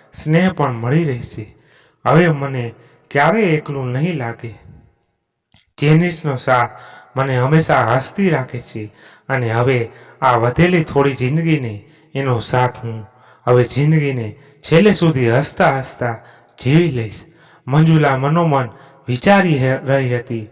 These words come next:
ફોનની રિંગ વાગી. જાગતી આંખોએ સપનાઓ જોતી મંજુલાએ સપનાઓને ખલેલ પહોંચતી પ્રતીકના ફોનમાં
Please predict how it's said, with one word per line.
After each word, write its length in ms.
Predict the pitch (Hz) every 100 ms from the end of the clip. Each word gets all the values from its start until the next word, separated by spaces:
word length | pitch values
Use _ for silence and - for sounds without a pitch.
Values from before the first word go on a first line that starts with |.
| - - -
ફોનની 440 | 147 156 151 127
રિંગ 300 | 113 139 196
વાગી. 360 | 170 127 107 107 101 - - - 127
જાગતી 420 | 131 160 - 151
આંખોએ 500 | 135 - 131 117 107 - _ -
સપનાઓ 600 | 143 156 165 147 135 113
જોતી 540 | 127 151 160 120 104 - _ -
મંજુલાએ 600 | 131 151 160 143 135 127
સપનાઓને 800 | 117 151 156 156 139 131 120 110 104 - _ -
ખલેલ 360 | 143 165 185
પહોંચતી 840 | 165 151 147 143 - 120 127 117 - _ _ -
પ્રતીકના 540 | 139 156 160 151 123
ફોનમાં 600 | - - 139 135 123 110